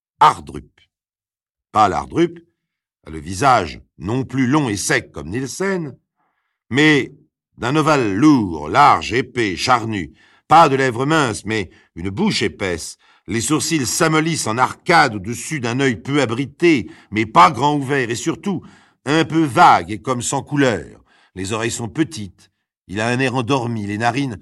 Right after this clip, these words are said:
sont aplaties latéralement, et son visage donne l'impression d'une puissance presque totalement passive. Les caractères opposés de ces deux visages sont frappants.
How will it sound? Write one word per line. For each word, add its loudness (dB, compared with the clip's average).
sont -8
aplaties -6
latéralement, -4
et -16
son -12
visage 0
donne -6
l'impression -6
d'une -6
puissance -6
presque -8
totalement -2
passive. -12
Les -14
caractères 0
opposés -6
de -12
ces -14
deux -2
visages -4
sont -10
frappants. -2